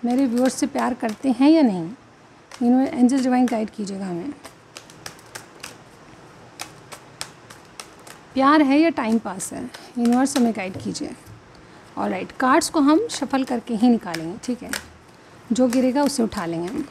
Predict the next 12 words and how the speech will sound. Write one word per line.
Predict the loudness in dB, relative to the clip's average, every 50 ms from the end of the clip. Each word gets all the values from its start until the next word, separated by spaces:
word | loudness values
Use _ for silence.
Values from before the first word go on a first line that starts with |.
| -14 -20 -20 -16 -10
ऑलराइट, | -8 -8 -6 -6 -8 -10 -12 -14 -16 -18 -20 -20 -20 -20 -20 -20 -20 -20 -20 -20 -18 -14 -14 -14 -12 -14 -16 -18 -20 -20 -20 -20 -12 -8 -6
ओके, | -6 -6 -6 -6 -4
ये | -2 -2 0
पलट | 0 0 0 0 -2 -2 -2
के | -2
आया | 0 2 4
हमारे | 4 4 4 2 2
पास। | 0 0 -2 -2 0
सबसे | 0 -2 -2 -2 -2 0
पहला | 2 2 2 2 2
card | 0 0 0 0 0
है | -2 -2 -4 -6